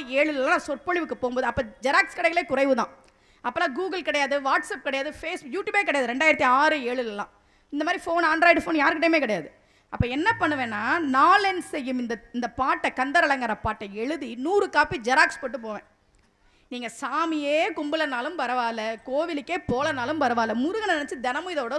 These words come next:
சொல்லுங்க, உங்க வாழ்க்கையில நல்லது நடக்குன்னு பல, பல,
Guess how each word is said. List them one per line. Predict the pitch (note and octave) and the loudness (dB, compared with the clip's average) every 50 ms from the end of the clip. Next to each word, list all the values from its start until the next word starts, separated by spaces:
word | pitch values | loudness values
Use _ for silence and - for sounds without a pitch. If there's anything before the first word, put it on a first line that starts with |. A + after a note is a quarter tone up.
| D4+ - | -6 -6
சொல்லுங்க, | B3 A3+ A#3+ B3 A#3 A3+ C4 E4+ G#4+ - - - _ _ _ _ _ - | -10 -10 -10 -10 -8 -6 -4 -4 -4 -6 -10 -20 _ _ _ _ _ -8
உங்க | A#3+ A#3+ A#3+ A#3 B3+ | -4 -2 0 4 6
வாழ்க்கையில | C#4 E4 - - D4 - E4+ E4 D#4 D4 C#4 B3 A#3+ | 6 6 6 4 2 0 0 2 2 0 -2 -2 -4
நல்லது | A#3+ B3+ C#4+ D#4 C#4+ D#4 | -2 0 0 2 2 2
நடக்குன்னு | C#4 - B3 E4 G4 D4+ - - | 2 0 -2 -4 -6 -2 2 4
பல, | C#4+ C#4 D4 E4 F#4+ F#4+ - | 4 4 4 4 2 4 4
பல, | F#4+ F#4 F#4 F4+ | 4 4 4 4